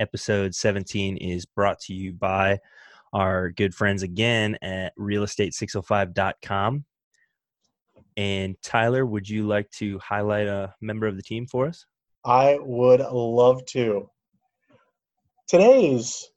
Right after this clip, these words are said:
Speaker 2: focus of the ad is Ryan Lamb.
Speaker 1: Ryan.
Speaker 2: Ryan.
Speaker 1: I believe it's,
Speaker 2: Ryan.
Speaker 1: I believe you have to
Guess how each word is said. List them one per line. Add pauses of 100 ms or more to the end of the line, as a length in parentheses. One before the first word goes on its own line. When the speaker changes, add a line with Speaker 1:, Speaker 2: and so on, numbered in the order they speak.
(140)
Speaker 2:
focus
of
the
ad
is (840)
Ryan
Lamb. (840)
Speaker 1:
Ryan. (560)
Speaker 2:
Ryan. (680)
Speaker 1:
I
believe
it's,
Speaker 2:
Ryan. (320)
Speaker 1:
I
believe
you
have
to